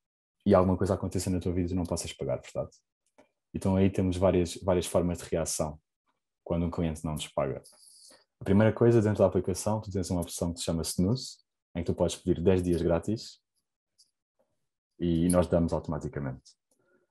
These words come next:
A outra opção é que tu possas pedir mais tempo por uma taxa muito pequena,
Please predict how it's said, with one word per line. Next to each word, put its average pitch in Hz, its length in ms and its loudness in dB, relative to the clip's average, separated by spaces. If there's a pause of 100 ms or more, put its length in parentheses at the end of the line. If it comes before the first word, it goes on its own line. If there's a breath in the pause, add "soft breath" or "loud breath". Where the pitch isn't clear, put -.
(160)
A 95 60 4
outra 110 240 6
opção 117 580 2 (380)
é 90 60 -4
que - 80 -6
tu 98 60 -4
possas 104 360 2
pedir 95 300 0
mais 104 320 2
tempo 113 360 0 (340)
por - 100 -6
uma 90 140 0
taxa 90 320 0
muito 90 260 0
pequena, 98 440 -2